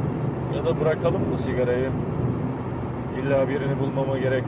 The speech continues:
var mı? Babamı sigarasız analım. Sen de içmemiş olursun. Bir çay koyarsın.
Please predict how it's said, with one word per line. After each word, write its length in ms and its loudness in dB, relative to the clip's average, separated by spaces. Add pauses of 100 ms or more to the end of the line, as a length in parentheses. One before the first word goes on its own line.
var 140 2
mı? 200 -2 (2500)
Babamı 340 0
sigarasız 640 0
analım. 340 2 (800)
Sen 240 0
de 100 -2
içmemiş 460 -4
olursun. 400 -2 (280)
Bir 160 -8
çay 140 -2 (140)
koyarsın. 480 -6